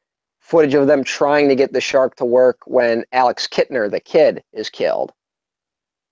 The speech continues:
Um, it was supposed to pop out of the water there too, and it didn't work. Uh, so you can find some images of it somewhere. And thankfully they changed it 'cause it's much scarier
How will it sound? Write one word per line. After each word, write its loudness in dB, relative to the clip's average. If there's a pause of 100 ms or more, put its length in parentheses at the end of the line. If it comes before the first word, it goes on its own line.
(200)
Um, -2 (680)
it -6
was -6
supposed -2
to 0
pop -2
out 2
of 4
the 2
water 2
there 0
too, 2
and -4
it -12
didn't -10
work. -10 (1500)
Uh, 2
so -8
you -2
can -4
find -4
some -2
images 0
of 0
it 0
somewhere. -4 (1080)
And -4
thankfully 0
they 2
changed -4
it 0
'cause -6
it's -4
much -2
scarier 0